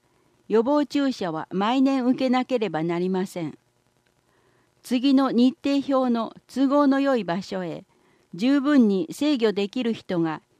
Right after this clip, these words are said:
犬を連れてお越しください。狂犬病予防注射。対象、町内で飼っている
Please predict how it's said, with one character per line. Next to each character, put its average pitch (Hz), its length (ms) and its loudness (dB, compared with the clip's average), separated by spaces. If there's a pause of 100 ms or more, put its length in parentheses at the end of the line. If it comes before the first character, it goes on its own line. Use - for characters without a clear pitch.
(120)
犬 262 320 8
を 233 80 2
連 - 180 -6
れ 214 160 0
て 160 200 -4
お 165 100 -8
越 190 260 -6
し - 60 -16
く 180 120 -8
だ 175 160 -4
さ 160 200 -10
い。 - 100 -12 (1900)
狂 262 240 0
犬 254 400 0
病 240 300 0
予 214 160 -2
防 247 260 2
注 208 300 -6
射。 - 240 -14 (1300)
対 233 280 -2
象、 214 380 -4 (760)
町 294 240 2
内 190 240 0
で 165 140 -6
飼 185 160 -8
っ - 20 -16
て 196 200 -8
い 190 160 -4
る 170 280 -6